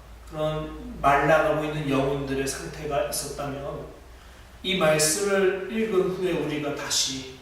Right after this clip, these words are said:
정신을 깨어차리고, "아, 내가 다시 신앙적으로 하나님이 주시는 선한 양심을 가지고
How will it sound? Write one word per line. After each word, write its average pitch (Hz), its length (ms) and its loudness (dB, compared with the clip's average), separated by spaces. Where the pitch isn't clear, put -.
정신을 139 600 -6
깨어차리고, 147 920 -6
"아, - 300 -14
내가 160 180 -8
다시 156 220 -2
신앙적으로 151 1200 -2
하나님이 185 460 -2
주시는 151 400 -4
선한 190 460 -2
양심을 165 440 -2
가지고 139 640 -6